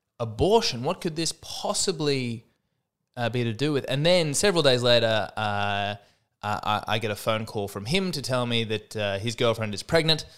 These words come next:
and, uh, wasn't part of the plan. I mean, it was part of God's plan, of course. That's one of the reasons that we gotta keep pro-life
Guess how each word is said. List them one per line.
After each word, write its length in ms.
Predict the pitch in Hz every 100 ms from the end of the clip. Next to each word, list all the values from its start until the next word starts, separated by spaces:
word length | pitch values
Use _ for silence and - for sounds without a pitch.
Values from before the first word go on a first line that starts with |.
| _ _ _ _
and, 600 | 104 104 101 98 98 87
uh, 540 | 92 90 85 85 78 73 - - _ _ _ _ _ _ _ _ _ _ _ _ _ _ _ _ _ _ _ _ _
wasn't 320 | 123 131 127
part 280 | - 131 160
of 60 | 160
the 60 |
plan. 460 | 98 - 104 117 202 - _ _ _ _ _ _ _ _ _ _ _ _ - _ _
I 60 | 123
mean, 160 | 117
it 40 | 104
was 100 | 113
part 180 | 123 107
of 100 | -
God's 280 | 110 131
plan, 280 | - 107 92
of 80 | 90
course. 260 | - 113 92
That's 160 | -
one 80 | 107
of 60 | 98
the 80 | 95
reasons 340 | 98 98 95
that 80 | -
we 100 | 98
gotta 220 | 95 90 - - - - - -
keep 200 | 135 -
pro-life 640 | 135 123 127 120 - -